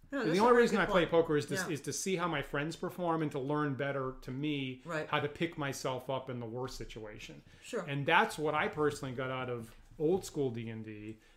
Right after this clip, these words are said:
Speaker 2: and that's why I, what I, why I still, that, that's the lesson that I like to, to, to share, to allow people to learn how to pick themselves up in a, in a, in a safer space
Speaker 1: Sure.
Speaker 2: than the, the, the kind of scary rest of the world.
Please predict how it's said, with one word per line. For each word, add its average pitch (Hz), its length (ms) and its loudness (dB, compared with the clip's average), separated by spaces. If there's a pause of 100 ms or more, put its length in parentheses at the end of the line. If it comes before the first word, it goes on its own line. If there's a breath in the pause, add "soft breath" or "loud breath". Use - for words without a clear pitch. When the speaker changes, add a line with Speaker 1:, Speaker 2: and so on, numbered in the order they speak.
(180 soft breath)
Speaker 2:
and 131 460 -6
that's 139 360 -2
why 131 320 -2
I, - 60 -8
what 127 200 -6
I, 131 120 -6
why 131 300 -2
I 131 60 -4
still, 135 600 -2
that, 151 200 -6
that's 165 220 2
the 165 140 2
lesson 151 460 2
that 135 100 -2
I 135 80 0
like 131 420 -2 (120)
to, 127 240 -6 (100)
to, 131 140 -6
to 123 200 -10
share, 127 580 -2 (440 soft breath)
to 131 180 -2
allow 135 320 4
people 135 380 -2
to - 140 -12
learn 131 280 -2
how 120 140 -6
to 120 80 -6
pick - 240 -8
themselves 113 500 -8
up 120 220 -8
in 127 140 -10
a, 113 40 -10 (140)
in 117 80 -8
a, 110 100 -10 (100)
in 131 100 -6
a 131 40 -8
safer 135 360 -4
space 135 600 -6
Speaker 1:
Sure. 220 300 -2 (160)
Speaker 2:
than 131 480 -2
the, 127 380 -4
the, 127 280 -6
the 127 120 -4
kind 160 260 -2
of 165 60 -4
scary 135 400 -4
rest 170 260 -2
of 135 60 -10
the 117 60 -6
world. 120 340 -14